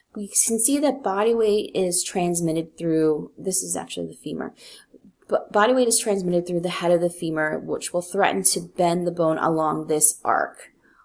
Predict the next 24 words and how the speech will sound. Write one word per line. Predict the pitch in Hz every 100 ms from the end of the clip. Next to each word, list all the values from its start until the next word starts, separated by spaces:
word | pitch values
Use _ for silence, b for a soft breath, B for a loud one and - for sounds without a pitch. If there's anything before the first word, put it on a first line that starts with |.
| _
um, | 165 151 143
this | 151 -
dotted | 160 139 151
line | 151 147
right | 147 151
here. | 139 92 - - B B B B B
So | - 214
the | 196 202
strongest | - - 214 214 254 277 269 -
forces | 196 196 - 202 196 190 -
occur | 202 - - 185 180 175 -
at | 170 165 -
the | 175
periphery | 170 - 185 185 - 165 160
of | - 160 156 151 160
this | 165 160 156
long | 156 151 151 147
bone. | 151 151
So | - 160
we | 160
have | 170 170
two | - 254
types | 254 220 208 -
of, | 175 160 156